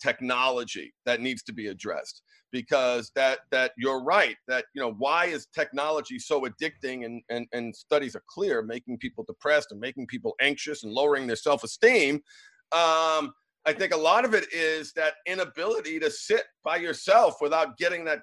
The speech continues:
constant interaction. And, you know, this device, forget about the porn, is addicting. It is designed to be addicting. They have the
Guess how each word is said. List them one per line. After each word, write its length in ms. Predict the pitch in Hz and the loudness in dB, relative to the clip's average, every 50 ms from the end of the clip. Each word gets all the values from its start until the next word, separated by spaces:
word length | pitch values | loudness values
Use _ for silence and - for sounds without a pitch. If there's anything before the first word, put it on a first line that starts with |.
| - - | -8 -8
constant 560 | - - 160 185 190 180 - - 175 151 - - | -4 -2 0 0 -2 -4 -6 -12 -12 -12 -10 -8
interaction. 920 | 156 156 139 - 151 135 143 160 208 254 269 - - - 151 123 95 92 90 _ - | -10 -10 -8 -8 -8 -6 -4 -4 -4 -4 -4 -6 -6 -6 -6 -6 -8 -10 -14 _ -8
And, 260 | 143 147 143 143 147 - | -6 -4 -4 -4 -6 -6
you 60 | 170 | -6
know, 180 | 165 147 135 110 | -4 -4 -4 -4
this 220 | - 165 202 202 - | -2 0 0 0 -2
device, 680 | - 180 160 123 104 156 196 240 240 185 127 - - | -2 -2 -2 2 4 6 6 6 6 4 0 -4 -8
forget 280 | - - 123 123 175 226 | -12 -10 -6 -2 0 0
about 260 | 220 - 175 147 - | 2 0 0 -2 -4
the 80 | 123 - _ | -8 -10 _
porn, 480 | _ - 214 262 - 208 160 143 139 143 - _ | _ -2 0 2 2 2 2 0 -2 -6 -10 _
is 360 | 160 180 180 175 175 170 151 - - | -10 -8 -8 -6 -8 -8 -8 -6 -4
addicting. 720 | 156 143 123 - 196 214 220 220 - - 180 143 110 87 - _ _ _ _ _ 135 | -6 -4 -2 2 4 4 4 2 2 2 2 2 2 0 -4 _ _ _ _ _ -4
It 100 | 147 151 | -2 0
is 160 | 151 139 123 | -2 -2 -4
designed 720 | - 170 147 120 113 151 170 180 180 185 190 190 180 - | -4 -6 -4 -2 -2 0 2 2 2 2 0 -2 -2 -2
to 100 | 190 180 139 - - | -4 -4 -4 -6 -10
be 400 | 175 185 180 180 180 170 - _ _ _ _ - 156 | -8 -6 -4 -4 -4 -6 -8 _ _ _ _ -2 -2
addicting. 720 | 165 139 - - 208 214 220 214 - 190 165 151 135 123 123 | -2 -2 -2 4 6 6 6 6 4 0 2 2 0 0 0
They 140 | 160 175 180 | 0 0 2
have 240 | 180 175 180 175 - | 4 4 4 4 2
the 140 | - 170 165 | -2 -6 -6